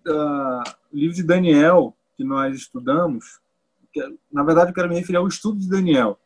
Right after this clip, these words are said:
Tem alguns motivos ainda mais convincentes ainda para nós acreditarmos nas Escrituras, é, quando nós percebemos que Deus está no controle da história. Tudo,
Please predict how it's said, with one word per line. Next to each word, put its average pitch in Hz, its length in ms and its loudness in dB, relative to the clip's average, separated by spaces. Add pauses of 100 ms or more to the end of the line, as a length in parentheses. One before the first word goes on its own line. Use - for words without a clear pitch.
(120)
Tem 160 200 2
alguns 170 440 2
motivos 185 560 0
ainda 180 260 2
mais 185 720 0 (200)
convincentes 190 840 2
ainda 170 260 4
para 170 120 -4
nós 160 260 2
acreditarmos 156 520 0
nas 147 140 -2
Escrituras, 143 580 -6 (280)
é, 143 420 -4
quando 170 240 0
nós 175 300 2
percebemos 175 600 -2
que 185 100 -10
Deus 165 200 2
está 180 100 -8
no 180 120 -6
controle 170 360 -4
da 175 140 4
história. 135 420 0
Tudo, 196 180 -6